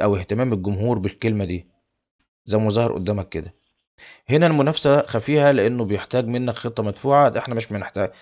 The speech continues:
مش هنحتاج المنافسة، احنا المنافسة ظاهرة لنا هنا اهي. بالنسبة لكل كلمة بنبحث عنها، فأنت ممكن تخت-، تحتاجها من هنا وتشوفها من هنا، وما تشوفهاش من هنا أو من الجزء المخفي ده.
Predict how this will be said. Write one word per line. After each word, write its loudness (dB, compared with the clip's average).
مش -2
هنحتاج 2
المنافسة، 2
احنا -2
المنافسة -2
ظاهرة 2
لنا 2
هنا 0
اهي. -6
بالنسبة -2
لكل -2
كلمة -2
بنبحث -6
عنها، -8
فأنت 0
ممكن -2
تخت-، -4
تحتاجها 0
من 0
هنا 2
وتشوفها 0
من -2
هنا، -2
وما 0
تشوفهاش -2
من -2
هنا 0
أو 2
من -2
الجزء -4
المخفي -4
ده. -14